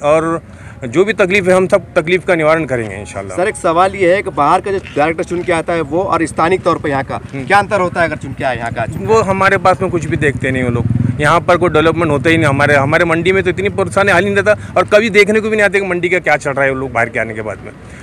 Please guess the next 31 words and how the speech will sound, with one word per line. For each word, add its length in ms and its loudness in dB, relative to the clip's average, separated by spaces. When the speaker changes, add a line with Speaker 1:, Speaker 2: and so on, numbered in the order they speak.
Speaker 1:
कोई 180 8
देखने 300 2
को 100 2
तैयार 280 0
नहीं 100 -2
हमारे 200 -4
पास 260 -8
में, 80 -16
आतिश 360 2
नहीं। 160 -2
यहाँ 160 4
के 100 2
जानवर 320 2
की 100 2
समस्या 440 2
है, 160 8
प-, 100 -6
तुम्हारे 680 2
ज-, 180 -8
वो 140 2
शराबियों 440 4
की 80 -2
समस्या 480 -2
है, 140 2
हर 180 2
चीज़ 240 -8
की 80 -2
समस्या 340 -2
है 60 2
यहाँ 120 2
पे। 140 -4